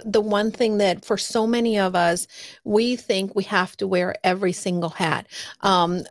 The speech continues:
you know, in, in the side of the business outside of podcasting, but this applies to this in particular. I remember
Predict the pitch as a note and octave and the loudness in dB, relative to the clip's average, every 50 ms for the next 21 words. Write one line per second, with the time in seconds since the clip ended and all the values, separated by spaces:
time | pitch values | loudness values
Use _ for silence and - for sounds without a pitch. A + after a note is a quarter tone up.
0 | - - - B3+ A#3 A#3 G#3+ G3 F#3 - - G#3+ G#3 - - G#3 G#3 G3+ - - | -16 -14 -6 0 2 2 4 4 2 0 0 -2 -2 0 0 0 0 0 0 2
1 | - G#3 A3+ A#3+ B3 A#3 A3+ G#3+ G#3+ G#3 - A3 G3+ G3 F#3+ F3+ F3 - - F3+ | 2 2 2 2 2 0 2 2 0 0 0 -2 -2 0 0 0 0 0 -2 -2
2 | F3 E3+ - - G3 F3+ F#3+ - - G#3 F#3+ - - G#3 F#3+ F3+ F#3+ G#3 G3+ - | -2 -2 -4 -2 0 0 0 0 -2 -4 -4 -2 -4 -4 -4 -2 0 0 0 0
3 | - G3+ - - F#3+ F#3+ F3 F#3 F#3+ - - _ _ - - _ _ _ _ _ | -2 -2 0 0 2 2 2 0 -2 -4 -10 _ _ -20 -20 _ _ _ _ _
4 | _ _ _ _ - - A#3+ G3+ G#3+ A3+ G3+ F#3+ F#3+ - - - - F#3 - - | _ _ _ _ -4 -2 0 2 4 4 2 2 0 -6 -12 -12 -12 -8 -6 -6
5 | - - - - - - - - _ _ _ - - - - - - - _ _ | -6 -4 -6 -6 -6 -6 -8 -10 _ _ _ -20 -20 -20 -20 -20 -20 -20 _ _
6 | _ _ _ _ _ - - A3 G#3+ A#3 A#3+ B3 C4 B3+ A#3+ A3+ A3 A3 G#3+ A3 | _ _ _ _ _ -2 0 2 4 4 4 2 2 2 2 2 2 2 4 4
7 | G#3 G3+ G3 G3 F#3+ - | 4 4 4 2 0 -2